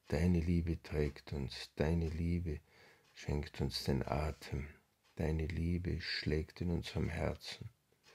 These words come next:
Du hältst und erhältst uns alle Zeit, an jedem Ort. O Vater, lass uns dich immer mehr lieben. Entzünde immer mehr das Feuer deiner Liebe in uns.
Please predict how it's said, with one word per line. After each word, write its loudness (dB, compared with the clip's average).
Du 4
hältst 0
und 0
erhältst -2
uns -8
alle -4
Zeit, -6
an -6
jedem -2
Ort. -10
O 0
Vater, -4
lass 0
uns -6
dich -6
immer -2
mehr -6
lieben. -6
Entzünde 2
immer 2
mehr 2
das -4
Feuer 2
deiner -2
Liebe -4
in -6
uns. -10